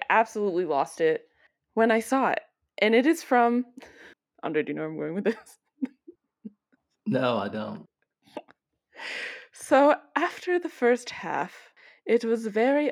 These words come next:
Speaker 1: obvious. Obviously, there have been a lot of really good jokes about people, t-, like, the ref telling Lindsey Horan and Dav-,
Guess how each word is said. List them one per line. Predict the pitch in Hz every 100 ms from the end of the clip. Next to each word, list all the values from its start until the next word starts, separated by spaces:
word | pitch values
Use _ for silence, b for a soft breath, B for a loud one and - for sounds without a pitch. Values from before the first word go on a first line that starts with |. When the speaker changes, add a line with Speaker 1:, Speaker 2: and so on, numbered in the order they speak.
| -
Speaker 1:
obvious. | 139 131 131 165 175 - -
Obviously, | 269 269
there | 254 208
have |
been | 208
a | 208
lot | 185 180
of |
really | 165 165
good | 160
jokes | 160 151 - -
about | - 147 127 - _ _ _ _ -
people, | 208 175
t-, | 180 - 160
like, | 160
the | 165
ref | 156 -
telling | 165 160
Lindsey | 160 160
Horan | 165 147
and | 143
Dav-, | -